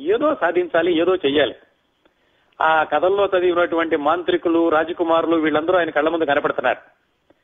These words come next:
"ఈ చదువు వల్ల వచ్చేదేమీ లేదు, ఈ చదువు కూడా నాకు రాదు" అనుకుని ఆయన తీర్మానించుకుని, వాళ్ళ నాన్నగారు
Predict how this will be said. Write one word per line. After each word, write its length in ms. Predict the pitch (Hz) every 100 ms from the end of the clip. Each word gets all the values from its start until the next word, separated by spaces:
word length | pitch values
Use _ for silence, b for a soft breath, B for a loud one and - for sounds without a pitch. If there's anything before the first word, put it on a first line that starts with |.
| _ _ 147
"ఈ 60 |
చదువు 360 | 160 143 143 196
వల్ల 340 | 190 185 147 - -
వచ్చేదేమీ 480 | 135 - 175 175 160
లేదు, 500 | 143 160 208 240 -
ఈ 60 | 147
చదువు 320 | 139 139 175
కూడా 180 | 170 165
నాకు 240 | 156 139
రాదు" 480 | 113 135 151 202 269
అనుకుని 300 | 135 151 175
ఆయన 120 | 156 131
తీర్మానించుకుని, 800 | 117 123 151 160 151 196 247 - _ _ _ _ _ _ _ _ _ -
వాళ్ళ 180 | 156 147
నాన్నగారు 580 | 147 180 175 175 139